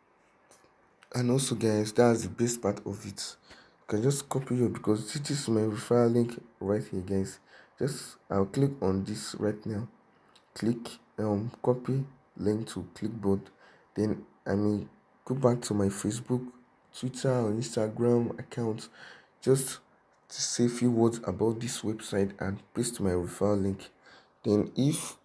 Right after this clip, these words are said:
someone sign up through my referral link, I'll be earning some free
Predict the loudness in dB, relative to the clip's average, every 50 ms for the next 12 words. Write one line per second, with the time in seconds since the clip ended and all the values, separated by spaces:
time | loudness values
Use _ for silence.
0 | _ _ -8 -4 0 4 6 6 8 8 6 4 4 0 -2 -6 -12 _ _ _
1 | _ _ _ _ _ _ -14 -10 -4 2 4 4 4 4 4 4 4 4 2 0
2 | -2 -2 0 0 2 0 0 -2 -2 -4 -2 -2 -2 -2 -4 -6 -8 -10 -12 -12
3 | -8 -6 -4 -2 -2 -2 -2 -2 -2 0 2 2 4 4 2 2 0 -2 -2 -2
4 | -2 -2 -4 -6 -8 -6 -4 -4 -4